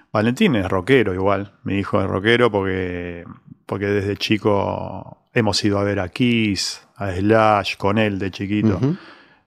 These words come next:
Speaker 1: Slash, eh, Kiss, muchas, varias veces fuimos a ver a Kiss, viste que Kiss con los niños es algo
Speaker 2: Sí,
Speaker 1: que
Speaker 2: sí.
Speaker 1: hay algo ahí. Eh, a Paul McCartney, a Ringo, bueno, hemos, hemos ido a, a ver muchos shows, entonces él tiene el rock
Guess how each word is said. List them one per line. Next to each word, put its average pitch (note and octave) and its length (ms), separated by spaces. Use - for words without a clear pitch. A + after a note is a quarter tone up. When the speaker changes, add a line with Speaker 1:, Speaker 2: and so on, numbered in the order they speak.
Speaker 1:
Slash, G#2+ 840
eh, G2 240
Kiss, A2+ 520
muchas, C3 360
varias A#2 320
veces G#2+ 160
fuimos G#2+ 220
a G#2 60
ver G#2+ 120
a G2+ 80
Kiss, C3+ 560
viste A#2 260
que G2 120
Kiss - 360
con G2 160
los F#2 100
niños A2 360
es G2+ 160
algo G#2 180
Speaker 2:
Sí, G2+ 80
Speaker 1:
que F2+ 140
Speaker 2:
sí. D2+ 260
Speaker 1:
hay G#2 200
algo G#2 220
ahí. A2+ 160
Eh, G2+ 720
a F2+ 460
Paul G2 140
McCartney, A2+ 640
a G2+ 100
Ringo, G#2 760
bueno, A2+ 240
hemos, A2+ 180
hemos B2 280
ido A2 340
a, A2+ 60
a A2+ 40
ver G#2+ 120
muchos G#2 300
shows, C3 340
entonces A2 260
él D#3 140
tiene C#3+ 260
el G#2+ 100
rock G#2+ 340